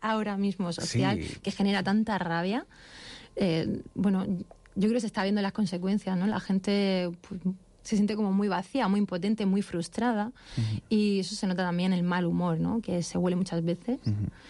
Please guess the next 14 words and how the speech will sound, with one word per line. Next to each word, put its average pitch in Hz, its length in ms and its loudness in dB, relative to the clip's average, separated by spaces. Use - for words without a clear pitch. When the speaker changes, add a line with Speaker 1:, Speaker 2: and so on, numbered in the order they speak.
Speaker 1:
También 190 380 2
yo 190 200 0
recomiendo 196 380 0
que 202 80 -2
la 170 120 -2
gente, 214 480 0
como 190 220 2
todo, 214 240 0
para 185 240 0
mí, 202 200 2
lo 196 140 -2
que 196 80 -2
se 190 180 -2
potencia, 202 500 0